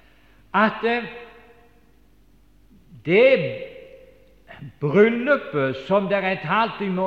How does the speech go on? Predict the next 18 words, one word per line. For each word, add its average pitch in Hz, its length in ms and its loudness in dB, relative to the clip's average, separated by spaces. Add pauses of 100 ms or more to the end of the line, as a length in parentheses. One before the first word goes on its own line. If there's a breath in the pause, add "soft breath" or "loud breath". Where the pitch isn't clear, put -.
(120)
om 196 280 2
i 185 120 -2
Matteus 185 720 0
femogtyve, 151 760 -2 (600 loud breath)
det 208 200 4 (140)
er 165 200 0
det 247 360 2
som 190 180 0 (160)
forberedes 180 1200 2 (560 loud breath)
i 190 360 0
Åpenbaringen 196 1000 0
kapittel 180 520 -4
nitten, 151 520 -4
ikke 127 240 -8
sant? 220 300 -10 (1900)
Lammets 196 400 -4 (100)
bryllup 185 420 -4
er 175 240 -2